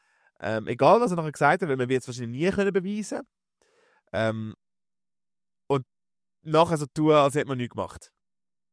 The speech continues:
Und jede Videoaufnahme hat gezeigt, wie er kurz bevor er so etwas sagt, kurz bevor der Winnie losrennt, das Liebling übers Maul nimmt. Also, allen ist klar, der hat etwas gesagt. Und ich habe mich einfach aufgeregt über, über ihn und habe gefunden, was, was, was ist das für eine,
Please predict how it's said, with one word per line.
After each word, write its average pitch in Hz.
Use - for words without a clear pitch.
Und 117
jede 156
Videoaufnahme 139
hat 107
gezeigt, 131
wie 120
er 113
kurz 151
bevor 131
er 120
so 104
etwas -
sagt, 120
kurz 175
bevor 143
der 135
Winnie 135
losrennt, 131
das -
Liebling 127
übers 117
Maul 117
nimmt. 98
Also, 101
allen 180
ist 165
klar, 139
der 123
hat 127
etwas 113
gesagt. 76
Und 113
ich 160
habe 139
mich 131
einfach 117
aufgeregt 127
über, 113
über 117
ihn 113
und 107
habe 101
gefunden, 101
was, 98
was, -
was 113
ist 110
das 104
für 104
eine, 98